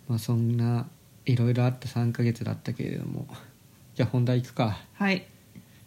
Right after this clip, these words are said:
Speaker 1: 今日はね、あの、三ヶ月の間に、ピクシブ、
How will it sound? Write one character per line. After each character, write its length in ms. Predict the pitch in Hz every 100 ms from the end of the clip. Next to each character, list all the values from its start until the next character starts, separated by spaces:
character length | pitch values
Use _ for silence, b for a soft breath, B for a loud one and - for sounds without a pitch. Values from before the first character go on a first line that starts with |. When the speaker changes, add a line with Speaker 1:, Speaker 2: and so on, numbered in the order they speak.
| - - - - 175
Speaker 1:
今 100 | 151
日 40 |
は 80 | 123
ね、 440 | 117 110 107 110 - - - -
あ 80 | 127
の、 80 | 120
三 260 | 156 185 190
ヶ 80 |
月 220 | 196 170 127
の 120 | 117
間 220 | 117 117
に、 300 | 113 113 117 - - - - - -
ピ 160 | - 156
ク 80 | -
シ 180 | - 185
ブ、 480 | 185 190 185 220